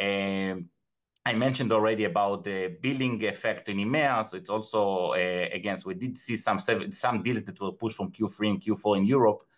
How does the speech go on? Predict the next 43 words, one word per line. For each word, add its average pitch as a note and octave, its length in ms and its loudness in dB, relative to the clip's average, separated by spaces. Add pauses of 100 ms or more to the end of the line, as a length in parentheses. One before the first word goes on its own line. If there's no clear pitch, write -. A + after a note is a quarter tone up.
(400)
But - 160 0
again, G2 400 0 (680)
uh, G2 200 0
we G#2+ 100 2
expect A2 400 -2
that F2+ 140 -2
that, G#2+ 180 2
that A2+ 100 4
will A2+ 140 0
be F2+ 80 -8
closed, F#2+ 420 -2
uh, F2 540 0
by F#2 120 0
the F#2 120 -6
end F#2+ 160 -4
of E2+ 140 -8
the F2+ 80 -4
year. A2 220 -2 (520)
And A2 180 2
in A2+ 140 0
apac, C#3+ 400 2
we A2+ 100 -2
did B2+ 240 -4
see B2 440 -2
a F#2+ 100 -2
seventeen C3 480 -2
percent G2 320 -4
growth G2 220 0
in F#2 100 -6
revenues. A#2+ 580 -2
Also, B2+ 340 0
in A2+ 140 -2
terms A2+ 220 -2
of G2+ 80 -4
new B2 160 0
business, A2 580 -4
apac G2+ 320 -6
had G2 140 0
a F#2+ 80 -2
very F#2+ 240 -2
good F#2 260 -8
quarter. C3 360 0 (680)
Um, F2+ 800 0